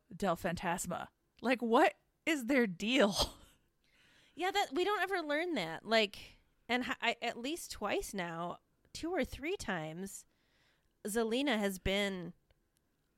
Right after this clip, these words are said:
Speaker 2: on commentary where they
Speaker 1: Yeah.
Speaker 2: could have asked her questions like this, and it would have been really interesting to hear her answer them.
Speaker 1: It's
Speaker 2: She's
Speaker 1: like,
Speaker 2: their manager. Like, <laughs>
Speaker 1: what sort of organization is this? Because I think you guys may be doing something racist where you want to imply they're like a drug cartel.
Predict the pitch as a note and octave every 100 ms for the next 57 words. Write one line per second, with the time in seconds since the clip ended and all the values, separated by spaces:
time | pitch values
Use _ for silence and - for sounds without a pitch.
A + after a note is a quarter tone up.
0 | _ - F#3+ G#3 G#3 G#3 F#3+ - A3+ D4+
1 | C4+ - D#3 D#3 G3 A#3 A3+ C4 D4 D#4+
2 | F4 F4+ - D4 F4 F4 D#4+ - D4+ -
3 | F#4 C4 F#3+ F#3+ - D#3 A3 C4 - B3
4 | C4 C4+ B3+ A#3+ A3+ A#3+ G#3+ A3+ A#3 A#3+
5 | G#3 G#3+ F#3 G#3+ - F4 F#4+ B3+ F3+ D3+
6 | - F3+ - - _ _ C4 - D4+ D4
7 | D#4+ D#4+ D#4 F#4 D#4 G3+ D#3+ - - -
8 | A#3 - - - _ - A#3+ A#4+ - A4+
9 | A4 D#4 C#4 D#4 E4+ D4+ A#3 B3 - C4+
10 | A3+ G#3+ C4 C4+ A3 F#3+ - A#3 B3 A#3
11 | B3+ - D4+ E4 E4 E4 C4+ B3+ A#3+ A3
12 | A#3+ C4 B3+ A3+ A#3+ A#3 A#3+ A3 G3 G3
13 | C4 A#3 F#3+ G3+ G3 G3 F#3+ A3 G#3 G3
14 | - G3 G3 F#3+ F3+ F3+ F3 E3+ F3+ F#3+
15 | - E3 - C#3 - -